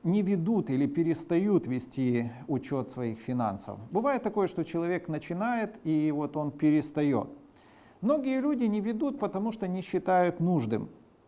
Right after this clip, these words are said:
нужным вести бюджет. Иными словами, ну, как бы я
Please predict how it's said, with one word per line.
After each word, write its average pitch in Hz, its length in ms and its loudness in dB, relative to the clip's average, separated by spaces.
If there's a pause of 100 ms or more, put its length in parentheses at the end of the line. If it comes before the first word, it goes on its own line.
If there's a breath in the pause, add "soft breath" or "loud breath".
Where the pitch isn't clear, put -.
нужным 139 580 2 (240)
вести 135 400 -2
бюджет. 110 460 -4 (400)
Иными 220 260 0
словами, 214 720 2
ну, 180 160 -4
как 170 140 -4
бы 165 140 2
я 190 420 4